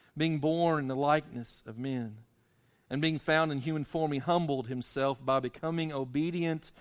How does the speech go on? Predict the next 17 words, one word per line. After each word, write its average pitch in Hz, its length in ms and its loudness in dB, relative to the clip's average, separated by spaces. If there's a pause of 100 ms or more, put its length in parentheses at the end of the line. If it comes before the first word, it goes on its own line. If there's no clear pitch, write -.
(180)
to 151 100 -8
the 139 80 0
point 165 560 -2
of 113 240 -10
death." 131 240 2
He 117 80 -8
was 107 160 -10
willing 131 420 -4 (200)
to - 80 -16
pay 127 400 -4 (160)
the 110 60 -14
price, - 840 -4 (340)
even 135 460 -4
death 113 500 -6 (540)
on 110 80 -8
a 110 60 -10
cross. 107 720 -8